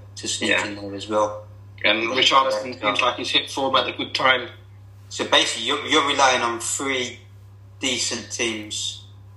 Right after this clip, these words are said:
Speaker 1: to flop if you're gonna get in that top four. So, um, it's a bit of an ask. And
Speaker 2: Yeah, I think,
Speaker 1: Chelsea,
Speaker 2: I think, I think Chelsea's gonna make it. Leicester,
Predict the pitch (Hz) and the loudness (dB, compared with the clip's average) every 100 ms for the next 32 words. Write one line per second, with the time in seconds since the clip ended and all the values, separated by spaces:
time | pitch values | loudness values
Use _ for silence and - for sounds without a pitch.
0 | - - - - - - 117 - 107 - | -20 -20 -12 -12 -8 2 2 2 -6 -6
1 | 113 101 107 104 104 104 - - - - | -6 -4 -6 -6 -6 -8 -6 -8 -6 -6
2 | 104 - - - - - - - - - | -6 -6 -16 -20 -20 -20 -20 -20 -20 -20
3 | - - - 104 101 98 98 101 - 110 | -20 -16 -8 -4 -2 -2 -6 -8 -6 -4
4 | 104 104 104 101 - - - - - - | -4 -2 2 2 0 -6 -8 -14 -18 -16
5 | - - 107 - 123 - - 165 170 - | -14 -6 0 4 4 2 0 2 0 0
6 | - 147 127 147 135 131 127 120 123 120 | 0 0 2 2 2 0 -2 -2 0 2
7 | 131 123 143 165 - 175 | 0 0 0 0 0 -2